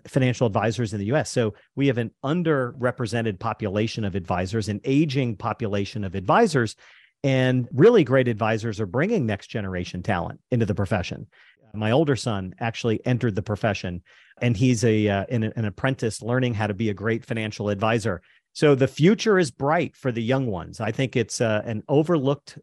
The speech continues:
uh, career path for many.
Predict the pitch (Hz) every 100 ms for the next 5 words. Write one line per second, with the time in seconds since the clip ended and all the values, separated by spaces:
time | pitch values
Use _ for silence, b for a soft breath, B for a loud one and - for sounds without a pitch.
0 | - 113 - 123 117 139 185 196 _ _
1 | _ 135 131 185 - _ _ 123 113 113
2 | 123 185 208